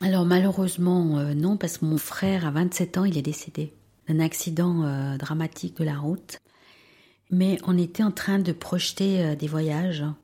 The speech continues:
Son père était chinois et sa mère probablement péruvienne, je, je ne sais pas. Et il avait commencé à faire son premier voyage du côté de son père, donc il a fait un beau voyage en Chine,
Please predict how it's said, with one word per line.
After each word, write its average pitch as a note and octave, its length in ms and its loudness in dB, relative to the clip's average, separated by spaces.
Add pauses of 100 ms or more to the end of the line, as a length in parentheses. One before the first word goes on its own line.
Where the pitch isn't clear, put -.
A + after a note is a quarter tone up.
(460)
Son - 180 -4
père F#3 220 -2
était D#3+ 180 -4
chinois D#3 460 -4 (260)
et D#3+ 140 0
sa D3+ 240 -2
mère E3+ 240 2
probablement D#3+ 640 0
péruvienne, D#3+ 720 0
je, D3 220 -4
je D3+ 180 -6
ne D3+ 60 -2
sais - 180 -8
pas. D#3 260 -8 (1000)
Et F3+ 80 0
il E3+ 80 2
avait D#3 240 2
commencé F3+ 580 2
à F#3 100 6
faire - 300 0
son E3 140 0
premier F#3+ 300 4
voyage E3+ 420 4
du D3+ 80 -2
côté E3+ 280 0
de - 80 -8
son D#3+ 180 0
père, G#3 480 2
donc D#3 240 -4
il D3 80 -4
a D3 80 -4
fait - 180 -10
un D3 80 -4
beau D3+ 280 2
voyage E3+ 360 2
en D3 80 -2
Chine, F3 460 -2